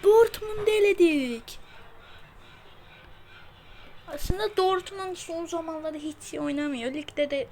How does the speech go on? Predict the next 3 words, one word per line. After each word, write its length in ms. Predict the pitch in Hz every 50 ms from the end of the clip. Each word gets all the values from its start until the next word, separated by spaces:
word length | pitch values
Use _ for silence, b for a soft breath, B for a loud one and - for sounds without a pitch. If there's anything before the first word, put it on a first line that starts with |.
| -
sonuncular 760 | - - - - 269 269 269 269 277 277 - 294 285 262 240
ama 380 | 247 285 320 359 359 311 233 - - B B B B - - - - - - - - - - - - - - - - - - - - 277 - -
hani 460 | - 240 254 262 262 277 277 254 214